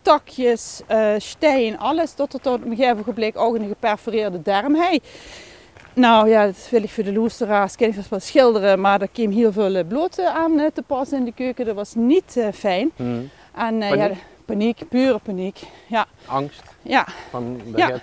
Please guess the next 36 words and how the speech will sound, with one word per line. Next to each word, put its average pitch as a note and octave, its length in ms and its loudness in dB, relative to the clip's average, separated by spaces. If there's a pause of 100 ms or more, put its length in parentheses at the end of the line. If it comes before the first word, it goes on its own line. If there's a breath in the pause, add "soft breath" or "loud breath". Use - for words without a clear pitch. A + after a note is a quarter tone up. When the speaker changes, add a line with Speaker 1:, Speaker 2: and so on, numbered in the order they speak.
(160)
Speaker 2:
eh, A#2 320 -6
daar A2+ 80 -4
gaat B2 260 -6
er. D3 80 -10
Speaker 1:
En G#3+ 180 2
altijd, D#4 560 2
ik B3 160 -4
merk C#4+ 280 0
het B3 180 -8
toch, D#4+ 260 -4
hè, B3+ 220 -4
en B3 80 -4
dat B3 120 -4
is B3 160 -8
misschien C4 360 -6
ook A#3+ 280 -4
de A#3+ 120 -2
overbezorgdheid, G#3+ 1000 -4
eh, F#3+ 240 -2
in F#3+ 140 -4
mijn, C4 240 2
eh, E4 140 2
karakter. C4+ 480 -2
Als, G#3+ 200 -2
als A3+ 180 -6
ik G#3 80 -10
met A#3 140 -4
de A#3+ 80 -8
hond G#3+ 240 -6
ging A3+ 200 -4
en A3 60 -6
met G#3 160 -8
loslopen C#4 640 -2
en A#3+ 140 -2
zo, B3+ 200 -4
eh. G#3 120 -2